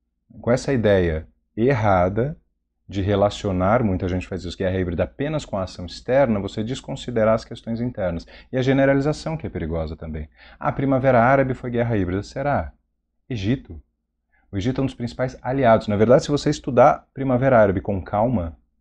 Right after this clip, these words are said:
porque existe a ideia de que a Primavera Árabe foi um, foi guerra híbrida movida a partir de algumas potências ocidentais. Não. A maioria dos governos abalados pela Primavera Árabe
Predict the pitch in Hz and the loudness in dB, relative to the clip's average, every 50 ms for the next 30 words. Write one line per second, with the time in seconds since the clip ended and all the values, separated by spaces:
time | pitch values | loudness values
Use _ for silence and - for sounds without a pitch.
0 | _ _ _ _ _ _ _ _ - 90 - 104 87 101 123 123 - 123 110 101 | _ _ _ _ _ _ _ _ -12 -6 -2 -2 0 0 0 -2 0 2 2 4
1 | 92 107 123 127 117 - - 113 - - 107 104 98 98 101 92 90 98 117 139 | 6 6 6 6 6 4 -2 -8 -4 -2 -2 -2 0 2 2 2 4 4 4 4
2 | 135 131 127 123 120 113 - - 117 117 113 104 - - 107 101 98 107 107 101 | 4 2 2 0 -2 -4 -2 -2 0 0 0 0 -2 -4 -6 -2 0 0 0 2
3 | 98 101 120 143 131 135 135 123 120 120 113 98 110 123 120 120 - 120 110 113 | 2 2 2 2 2 2 2 4 4 4 4 4 2 2 2 2 0 0 -4 -4
4 | - - 120 123 123 113 113 117 120 117 - - 107 - 113 113 113 117 110 107 | -2 -4 0 0 2 2 2 2 0 0 -4 -10 -8 -6 -6 -6 -4 -4 -6 -6
5 | 107 - - 107 113 110 107 - 92 85 80 78 - _ - - 101 110 131 165 | -8 -8 -8 -6 -6 -6 -6 -6 -6 -8 -8 -8 -12 _ -10 -6 -4 -4 -4 -4
6 | 202 185 - - _ _ _ _ _ _ _ _ _ _ _ _ _ - 101 101 | -8 -10 -12 -14 _ _ _ _ _ _ _ _ _ _ _ _ _ -6 -2 0
7 | 104 110 110 110 117 160 180 185 190 160 - 151 135 127 120 113 113 101 110 101 | 2 4 4 6 6 4 4 2 0 -2 -2 -2 0 2 4 4 6 6 6 6
8 | 95 95 90 85 87 92 123 156 165 135 123 - - 98 92 92 82 - 95 90 | 8 6 6 6 6 4 4 2 0 -2 -4 -6 -6 -8 -8 -8 -8 -8 -10 -10
9 | 87 82 82 87 82 82 80 82 87 104 123 135 135 104 87 80 76 73 | -10 -8 -8 -6 -6 -6 -4 -4 -4 -4 -4 -4 -4 -4 -6 -6 -8 -12